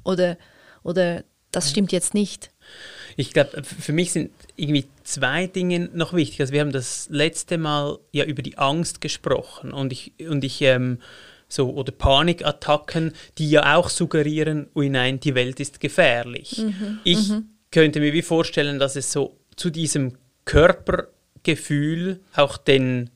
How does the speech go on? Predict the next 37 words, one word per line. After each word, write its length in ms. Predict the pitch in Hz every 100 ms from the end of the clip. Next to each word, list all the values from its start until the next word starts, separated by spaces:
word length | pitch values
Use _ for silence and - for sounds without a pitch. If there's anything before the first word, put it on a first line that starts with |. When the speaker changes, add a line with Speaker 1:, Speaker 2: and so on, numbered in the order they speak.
| -
Speaker 2:
klaren 540 | - 127 135 147 135
Zugang 540 | - 160 165 160 151 151
braucht. 500 | 147 120 127 - -
So 100 | 147
quasi, 520 | 147 135 135 139 127 - - -
Speaker 1:
Ja. 120 | 147
Speaker 2:
ja, 80 | 180
ist 160 | 170
jetzt 220 | 180 - -
diese 260 | 143 -
Angstsituation 1040 | 135 156 175 - 160 156 151 151 147 135 135
oder 120 | 127
Stresssituation 840 | - 135 143 156 143 147 - 127
wirklich 380 | 139 - 147 - _ _
die 140 | 127 120
wahre 340 | 120 131 170
Situation 580 | 170 175 165 160 - 156
des 180 | 156 151
Körpers 580 | - 147 156 - 156 -
oder 200 | 139 135
bräuchte 500 | - 127 139 135 -
es 120 | 135 131
jetzt 300 | 131 - -
ein, 300 | 127 123 120 - - - _
ein 160 | - 127
Durchatmen, 1000 | 139 160 - 151 143 147 - 147 147 -
ein 280 | 131 123 -
Klarwerden 1000 | - 123 123 147 147 131 131 131 139 135
und 360 | 143 123 -
dann 180 | 131 156
noch 180 | 156 -
einmal 280 | 143 139 135
hinschauen? 600 | 135 147 151 - 117 107
Speaker 1:
Mhm. 40 |
Speaker 2:
Weil 140 | 120
ich 80 | 220
glaub, 180 | 185 156